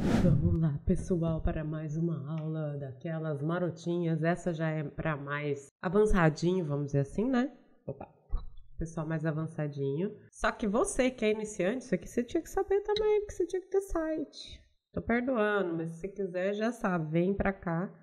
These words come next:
para o poder das ferramentas digitais e começa a aprender. O que que eu vou te ensinar nessa aula? Primeiro, eu vou te ensinar duas coisas. Eu vou te ensinar a organizar os seus posts neste momento, porque é muito importante. Então, a gente tá aqui, é,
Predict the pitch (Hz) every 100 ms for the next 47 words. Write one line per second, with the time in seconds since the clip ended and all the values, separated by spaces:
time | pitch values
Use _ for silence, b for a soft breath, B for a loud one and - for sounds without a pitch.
0 | _ - 165 160 160 156 151 151 151 -
1 | 147 143 143 143 156 196 214 254 262 269
2 | 269 - - 233 254 254 - - 233 185
3 | 185 - - 180 - 180 170 143 123 -
4 | - _ _ - 277 302 269 269 277 254
5 | 214 196 202 - 170 - - - 247 220
6 | 214 214 - 233 - 202 175 180 180 262
7 | 311 - - - - - 247 269 285 -
8 | 214 147 - - 269 294 285 208 175 180
9 | 139 - - 117 - - - - _ -
10 | 202 190 196 202 202 185 135 127 - -
11 | 185 - 214 214 190 202 202 202 208 208
12 | - 196 - 233 240 240 254 - 254 240
13 | - - 170 190 - - _ _ - -
14 | - 156 151 147 143 139